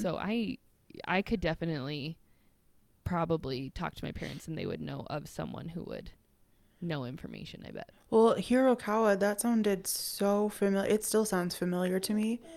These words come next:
Speaker 2: I just can't
Speaker 1: Yeah.
Speaker 2: figure out how I know that name.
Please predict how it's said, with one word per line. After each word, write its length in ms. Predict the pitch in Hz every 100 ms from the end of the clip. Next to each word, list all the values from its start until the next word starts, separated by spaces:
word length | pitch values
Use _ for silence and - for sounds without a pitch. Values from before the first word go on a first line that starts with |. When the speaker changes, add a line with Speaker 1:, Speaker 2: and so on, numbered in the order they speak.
| 311 294 269 254
Speaker 2:
I 140 | - 202
just 200 | 196 -
can't 180 | 196 185
Speaker 1:
Yeah. 40 |
Speaker 2:
figure 260 | 190 190 185
out 280 | 180 180
how 240 | 180 180 180
I 160 | 175
know 180 | 170 165
that 260 | 196 - -
name. 320 | - -